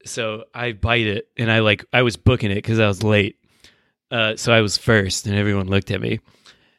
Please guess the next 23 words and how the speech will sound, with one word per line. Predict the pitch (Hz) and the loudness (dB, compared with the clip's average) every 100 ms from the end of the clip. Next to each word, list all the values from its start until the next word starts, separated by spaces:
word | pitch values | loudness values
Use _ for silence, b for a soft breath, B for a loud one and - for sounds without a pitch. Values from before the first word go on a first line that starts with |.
| _ 107 | _ -8
And | 98 | -4
then | 95 104 _ _ | -6 -8 _ _
I | 104 | -10
get | 98 95 | -6 -4
up, | 95 - _ | -4 -6 _
and | 107 98 92 | -6 -4 -4
I, | - | -4
like, | 101 95 | -4 -2
I | 95 | -2
had | 95 98 | 0 0
my | 95 | 0
headphones | 92 92 113 107 117 | 0 0 0 0 2
in, | 110 | 4
and | 101 | 4
I | |
was | 95 | 4
listening | 95 92 101 | 0 -2 -4
to | 90 | -4
some | 101 90 | -8 -2
pump-up | - 107 98 110 - | 0 0 4 2 2
music. | 113 113 123 131 - b b b b _ | 2 4 4 0 -6 b b b b _
But | 101 | -8
everyone's | 190 - - | -4 -6 -4